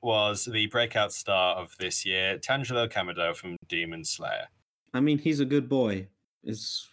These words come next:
Speaker 1: He
Speaker 2: they're
Speaker 1: is a
Speaker 2: all
Speaker 1: good boy.
Speaker 2: To be honest, of the best boys, they're all good boys, Brett, but Tanjiro,
Speaker 1: <laughs>
Speaker 2: Tanjiro's a good boy, so.
Speaker 1: Uh, yeah,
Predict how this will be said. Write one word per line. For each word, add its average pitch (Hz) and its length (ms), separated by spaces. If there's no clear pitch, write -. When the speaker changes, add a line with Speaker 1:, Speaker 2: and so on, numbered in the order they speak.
Speaker 1:
He 202 100
Speaker 2:
they're - 100
Speaker 1:
is 151 160
a 147 40
Speaker 2:
all 135 40
Speaker 1:
good 135 180
boy. 95 300
Speaker 2:
To 170 80
be 190 140
honest, 170 360
of 143 180
the 143 120
best 147 300
boys, 127 380
they're 123 280
all 135 160
good 113 300
boys, 113 320
Brett, 92 460
but 95 340
Tanjiro, 101 460
Speaker 1:
<laughs> - 1400
Speaker 2:
Tanjiro's 107 360
a 104 40
good 101 180
boy, 104 380
so. - 240
Speaker 1:
Uh, 110 360
yeah, 90 200